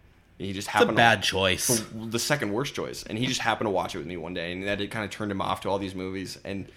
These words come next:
Speaker 1: just to watch him go along with this and see Halloween Resurrection and see that it gets worse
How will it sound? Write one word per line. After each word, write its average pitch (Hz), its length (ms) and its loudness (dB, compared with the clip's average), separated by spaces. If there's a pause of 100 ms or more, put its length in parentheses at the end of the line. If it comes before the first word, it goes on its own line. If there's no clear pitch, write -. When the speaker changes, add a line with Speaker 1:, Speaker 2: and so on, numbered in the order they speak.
(960)
Speaker 1:
just - 340 -2
to 147 60 -2
watch 165 340 4
him 175 120 4
go 143 160 6
along 120 240 4
with 143 100 -2
this 156 200 -4
and 107 180 -2
see 120 220 0
Halloween 117 500 2
Resurrection 104 600 -2
and 98 120 -4
see 113 120 -4
that 101 100 0
it 101 80 -4
gets 95 160 -8
worse 107 400 -4